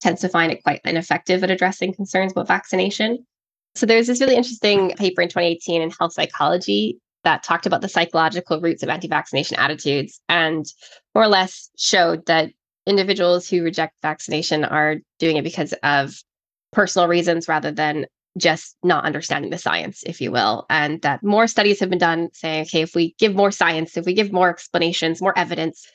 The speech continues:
can we change people's minds?" And almost every study has found that it does very little to change people's actual attitudes towards vaccination. But it's when you address the individual qualities of equity and, I just, access concerns, that's when you have more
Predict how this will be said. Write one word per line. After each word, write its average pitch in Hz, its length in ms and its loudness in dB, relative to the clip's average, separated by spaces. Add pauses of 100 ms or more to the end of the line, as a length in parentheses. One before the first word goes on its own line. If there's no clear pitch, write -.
(360)
can 196 220 2
we 190 80 4
change 180 280 2
people's 175 300 0
minds?" 160 360 2
And 160 300 -4 (120)
almost 170 360 -2 (220)
every 180 360 4
study 165 280 0
has 175 220 0
found 151 240 2
that 147 80 2
it 117 160 -4 (100)
does 165 160 2
very 156 140 2
little 170 220 2
to 202 120 -6
change 202 240 0
people's 208 300 -2
actual 196 280 0
attitudes 208 420 -2
towards 214 220 -4
vaccination. 202 720 0 (420)
But 170 100 4
it's 180 160 0
when 190 140 4
you 185 120 4
address 175 480 0
the 165 80 -4
individual - 720 -2 (100)
qualities 220 480 2
of 170 280 -4 (100)
equity 202 580 4
and, 156 420 -4 (440)
I - 40 -4
just, 170 260 -4 (220)
access - 680 0 (340)
concerns, 214 760 2
that's - 360 0
when 185 160 0
you 175 100 0
have 170 400 -2
more 196 380 2